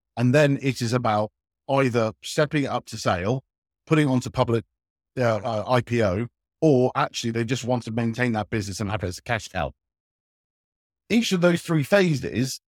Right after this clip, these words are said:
are very distinct about what they want to achieve. So as long as people know what needs to be achieved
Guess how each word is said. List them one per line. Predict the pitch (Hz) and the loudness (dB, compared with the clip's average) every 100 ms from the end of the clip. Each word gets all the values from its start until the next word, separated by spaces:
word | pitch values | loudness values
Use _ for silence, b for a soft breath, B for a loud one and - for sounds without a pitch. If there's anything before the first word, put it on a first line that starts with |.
| _ _ _ - | _ _ _ -4
are | 123 | 0
very | 147 139 131 | 4 4 4
distinct | 123 117 - 135 110 | 0 -4 0 0 0
about | 110 113 110 | -2 0 0
what | 117 135 123 | 0 0 2
they | 120 | 2
want | 113 113 | 2 0
to | 107 98 | -2 -4
achieve. | - 107 127 - _ _ _ _ _ _ _ _ _ _ _ _ _ _ - | -4 -6 -8 -18 _ _ _ _ _ _ _ _ _ _ _ _ _ _ 2
So | 147 | 2
as | 135 | 4
long | 247 | 2
as | 233 | 0
people | - 202 170 170 131 | -2 -2 0 0 0
know | 131 143 156 151 139 | 2 4 4 4 2
what | 135 139 | 0 2
needs | 139 131 - | 2 0 -2
to | 113 | -4
be | 110 | -2
achieved | 104 147 110 71 71 | -2 0 -2 -4 -12